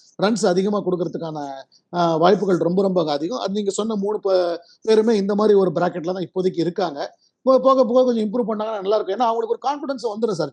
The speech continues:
டீம்ல. இப்ப ரெண்டு மேட்ச் ஜெயிச்சிட்டாங்க அவங்க. அதுவும் பின்னாடி இருந்த பொசிஷன்ல இருந்து எதிர்பார்க்காத மேட்ச் with மும்பைல ஜெயிச்சிருக்காங்க. So, இவரோட ஸ்பின்னும் திக்வே-, திக்வேஷும் நம்ம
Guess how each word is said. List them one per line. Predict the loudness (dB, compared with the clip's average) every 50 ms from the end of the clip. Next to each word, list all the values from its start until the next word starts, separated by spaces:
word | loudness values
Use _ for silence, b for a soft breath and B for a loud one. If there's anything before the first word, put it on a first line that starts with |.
| -2
டீம்ல. | -2 -2 -2 -2 -2 -2 -2 b b b b b
இப்ப | _ 0
ரெண்டு | 2 2 2 2 0
மேட்ச் | 0 0 -2 -2 0 0
ஜெயிச்சிட்டாங்க | 0 0 -2 -4 -6 -6 -6
அவங்க. | -6 -8 -8 -8 -6 -4 -2 -2
அதுவும் | 0 0 -2 0 0 0
பின்னாடி | 2 2
இருந்த | 2 2 2 0 -2 -2
பொசிஷன்ல | -4 -4 -6 -6 -6 -8
இருந்து | -8 -8 -4 0 2 2 2 0 b b b b b 4
எதிர்பார்க்காத | 4 4 6 6 4 4 4 4 2 0 0
மேட்ச் | -2 -2 -2 -2 -4
with | -4 -4 -6
மும்பைல | -6 -2 -2 0 0 0 -2
ஜெயிச்சிருக்காங்க. | -2 -4 -4 -2 -4 -4 -4 -6 -6 -6 -8 -8 -8 -8 -8 -10 b b b b b
So, | 2 4 4 4
இவரோட | 4 4 4 4 6 6 6 4 2
ஸ்பின்னும் | 0 -2 -2 0 0 2 2 2 2 2 0
திக்வே-, | 0 0 0 0 0 0 0 -2
திக்வேஷும் | -2 -4 -4 -2 -2 -2 -2 -2 -2 -2 -2
நம்ம | -4 -4 -6 -4 -4 -4 -4